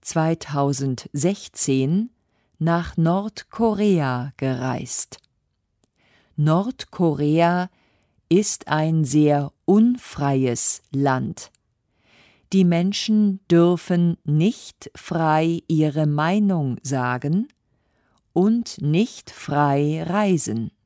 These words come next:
Wer gegen die Regeln verstößt, wird hart bestraft. Gefangene werden zum Beispiel geschlagen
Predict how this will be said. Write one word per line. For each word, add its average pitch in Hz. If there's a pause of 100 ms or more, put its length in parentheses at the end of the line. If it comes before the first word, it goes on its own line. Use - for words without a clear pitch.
(1200)
Wer 165
gegen 233
die 226
Regeln 165
verstößt, 160 (220)
wird 131
hart 151
bestraft. 185 (1000)
Gefangene 151 (320)
werden 156
zum 120
Beispiel 165
geschlagen 165